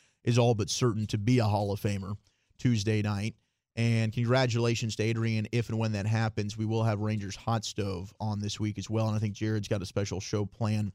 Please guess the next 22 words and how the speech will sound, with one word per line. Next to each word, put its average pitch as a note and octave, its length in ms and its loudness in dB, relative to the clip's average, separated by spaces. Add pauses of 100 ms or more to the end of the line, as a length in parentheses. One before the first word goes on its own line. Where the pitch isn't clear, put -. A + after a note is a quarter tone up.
(260)
to A2+ 100 -6
celebrate A2 680 2
that. G#2+ 320 0 (380)
Elvis C#3 380 4
Andrus B2 380 2
and A2 100 -2
some A#2+ 300 0
of, A2 320 -2
uh, G#2+ 240 0
his A2 340 0
former A2 520 -2 (120)
teammates A#2 720 -2 (280)
were A#2+ 160 -2
interviewed B2 600 2 (100)
in A#2 80 0
an A2+ 80 2
article A#2 440 4
for A2+ 420 -2
E A#2+ 140 2
S G#2+ 140 -2
P A2+ 240 -2
N. A#2+ 360 0